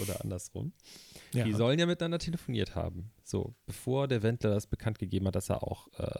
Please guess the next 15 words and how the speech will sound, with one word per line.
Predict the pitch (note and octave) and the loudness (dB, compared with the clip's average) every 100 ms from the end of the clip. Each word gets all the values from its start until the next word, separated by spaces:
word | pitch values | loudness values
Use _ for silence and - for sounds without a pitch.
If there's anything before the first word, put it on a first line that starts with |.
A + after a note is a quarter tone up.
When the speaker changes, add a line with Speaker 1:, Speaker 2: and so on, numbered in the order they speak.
| - | -4
Speaker 1:
einer | G2+ F#2+ | 0 0
von | - G2 F#2 F#2 G2 | 0 -2 -2 -4 -4
denen | - F#2+ | -2 0
ist. | - - - _ _ _ - - - - | 0 -2 -10 _ _ _ -20 -20 -20 -2
Speaker 2:
Ja. | C#3+ A2 A2 | 2 4 2
Speaker 1:
Ähm, | A2 A2 _ - - _ _ _ | -2 -6 _ -20 -20 _ _ _
seitdem | A#2 B2+ C#3+ C3+ | 2 4 4 6
habe | C#3 | 6
ich | C#3 | 4
das | - | 2
Gefühl, | A#2 B2+ | 2 4
ist | A#2+ - | 4 2
Attila | - - B2+ A#2 | -6 0 4 6
Hildmann | D3+ G3+ B2+ | 6 4 0
verschwunden. | - - - F#2 F#2+ G2 | -2 -6 -4 -4 -4 -10